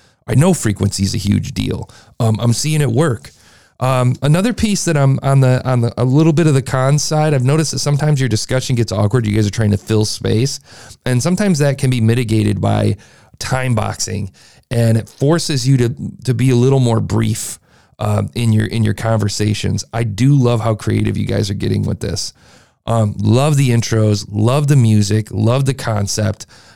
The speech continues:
It reaches a key audience. There's a, there's a reason this, this, this eighties nostalgia thing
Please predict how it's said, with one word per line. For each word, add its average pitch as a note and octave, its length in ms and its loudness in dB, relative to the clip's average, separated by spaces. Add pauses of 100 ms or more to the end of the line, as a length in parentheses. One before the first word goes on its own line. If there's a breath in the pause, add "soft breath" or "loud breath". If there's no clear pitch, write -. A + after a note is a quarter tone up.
It - 120 -4
reaches A#2+ 320 0
a G2+ 40 -2
key E3 360 -2
audience. A#2 500 0
There's G#2 180 -2
a, G2+ 60 -2 (120)
there's A2 220 0
a G#2+ 60 2
reason C3 400 2
this, A#2 140 0
this, A#2 180 -2
this G#2 420 -2
eighties A2+ 320 0
nostalgia A2 540 0
thing B2+ 340 0